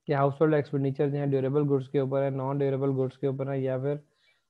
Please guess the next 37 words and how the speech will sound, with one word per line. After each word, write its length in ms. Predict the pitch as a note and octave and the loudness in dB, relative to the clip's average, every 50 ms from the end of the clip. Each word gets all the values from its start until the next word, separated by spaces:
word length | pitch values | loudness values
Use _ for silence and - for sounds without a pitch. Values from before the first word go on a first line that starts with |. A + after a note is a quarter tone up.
| _ _ _ | _ _ _
services 440 | C#3+ C3+ C3+ C3+ C3+ C#3+ C#3 C3+ | 2 2 2 2 0 -2 -4 -4
के 100 | - - | 0 0
ऊपर 280 | C3 B2 - - C3+ C3 | 0 0 0 -2 -4 -2
है। 160 | C#3 C#3+ - | -2 -4 -4
और 220 | - - C#3 C3+ C3+ | -2 -2 0 0 0
investment 600 | B2+ C3 B2+ C3 B2+ B2+ - - D3 D3+ C#3+ C#3+ | 0 2 0 0 0 -2 -4 -4 -4 -4 -2 -2
की 100 | D3 C#3 | -2 0
फिर 200 | C3+ C#3+ D3+ D3 | 2 2 2 2
वो 140 | C#3+ C#3+ | 2 0
three 280 | C#3 - C#3 C#3+ C#3+ C#3+ | -2 -2 -2 -2 -2 0
कैटेगरी 440 | D3 C#3+ C#3 C#3+ C#3 C#3 C#3 C#3 C#3 | -2 -2 0 0 0 0 0 0 0
उसने 260 | C3 B2+ D3 C#3+ C3+ | -2 -2 -4 -2 -2
ये 60 | C3+ C3+ | -2 0
बताई 400 | C3 C3+ C3 C3+ C3 C3+ C#3 C#3+ - _ _ _ _ _ _ _ _ _ _ _ _ - | -2 -2 -2 -2 -2 -2 -2 -4 -6 _ _ _ _ _ _ _ _ _ _ _ _ 0
कि 260 | C#3 C#3 C#3 C#3 C3+ | 4 6 6 6 4
business 460 | C3 B2+ C3 B2+ C3 C#3 D3 C3+ - | 4 2 2 2 2 2 0 -2 -2
फिक्स 220 | - C#3+ C3+ - | -2 -4 -2 -2
investment, 720 | D3+ C#3+ C#3 C#3 C#3 C3+ - - C#3 C#3 C3+ C3+ C3 C3+ - _ _ - | -2 -2 0 0 -2 -2 -2 -4 -6 -4 -4 -4 -6 -6 -10 _ _ -8
residential 760 | C3+ B2 B2 B2+ B2+ B2+ C3 C3 C3 B2+ B2+ C3 - D3+ C#3+ C3+ | -4 -2 0 2 2 2 4 4 2 2 0 -2 -4 -4 -4 -2
फिक्स 240 | C#3+ C#3 C3+ - | -2 -2 -2 -2
investment 580 | C#3+ C#3 C3+ C3 C3 B2+ - - C#3+ C#3+ C#3+ - | -4 -4 -2 -2 -4 -4 -6 -6 -6 -6 -6 -6
और 460 | - - B2+ B2+ C3+ C#3 C#3 - _ _ _ _ _ _ _ _ _ _ _ | -4 -2 -2 -2 -2 -4 -6 -10 _ _ _ _ _ _ _ _ _ _ _
inventory 540 | C#3 C3+ C3+ C3 C3 C3 C3 C3 D3 C#3+ C#3 | -2 0 2 2 2 0 0 0 0 0 0
investment। 480 | C3 B2 B2 B2 A#2 A#2+ - C#3 C3+ | 0 0 -2 -2 -2 -2 -4 -2 -2
जिस 140 | C3 B2 - | -2 -2 -2
तरह 120 | - C3+ | -2 -2
भी 140 | C3 C3 C3+ | 0 0 0
हमने 320 | C3+ B2+ B2+ B2+ B2+ B2 B2 | 0 -2 -2 -4 -4 -4 -4
यहाँ 200 | B2 A#2 A#2 B2 | -4 -4 -6 -6
पे, 200 | C3 C#3+ C#3 D3+ - - _ _ _ _ _ _ _ _ _ A#2 | -4 -4 -4 -4 -4 -10 _ _ _ _ _ _ _ _ _ -4
अ, 280 | A#2 A2 A2 A2+ A#2 | -2 0 0 0 -2
डिस-, 320 | A2+ A#2 A#2+ A#2 - _ A2+ | -2 -2 -4 -6 -6 _ -4
discussion 480 | A#2 A#2+ A#2 - - B2+ A#2+ - C3+ | -4 -4 -4 -4 -6 -6 -4 -4 -4
में 160 | C#3 C#3 C3+ | -4 -4 -4
हमने 180 | C3 B2+ B2+ B2 | -4 -4 -4 -4
discuss 360 | B2 A#2+ A2+ - - C3+ B2+ - - | -4 -4 -4 -2 -4 -4 -4 -6 -14
किया। 220 | C3+ C3+ C3+ C#3+ | -18 -16 -16 -16